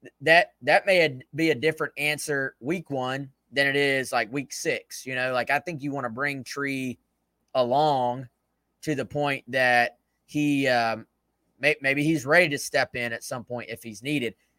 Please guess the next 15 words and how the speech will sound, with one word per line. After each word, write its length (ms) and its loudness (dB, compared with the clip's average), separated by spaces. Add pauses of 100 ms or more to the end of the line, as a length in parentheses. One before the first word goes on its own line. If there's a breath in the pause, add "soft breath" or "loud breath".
(320)
I, 240 8 (1400)
I 240 8
tend 260 -2
to 60 0
think, 460 -2
especially 1080 0
with 220 -6
Fugar 760 2 (560)
working 400 -2
at 160 0
right 320 0
tackle 480 0
at 240 0
this 220 -8
point 420 -12